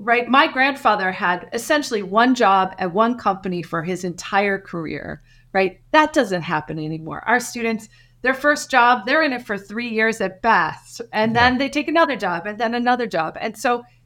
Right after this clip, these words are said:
Speaker 1: having a more systems-based approach, a, a really broad-based approach to learning,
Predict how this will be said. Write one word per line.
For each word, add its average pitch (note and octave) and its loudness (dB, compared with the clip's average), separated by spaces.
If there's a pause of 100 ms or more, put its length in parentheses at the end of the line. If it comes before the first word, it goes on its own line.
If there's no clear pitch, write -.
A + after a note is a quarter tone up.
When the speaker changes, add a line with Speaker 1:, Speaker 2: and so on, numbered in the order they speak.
Speaker 1:
having C#4+ 2
a C4+ -2
more G#3+ -2
systems-based G3+ -6
approach, D#3+ -8
a, E3+ -4
a - -6
really F#3+ 0 (180)
broad-based G#3 4
approach - -6
to F#3+ -4
learning, F3+ -4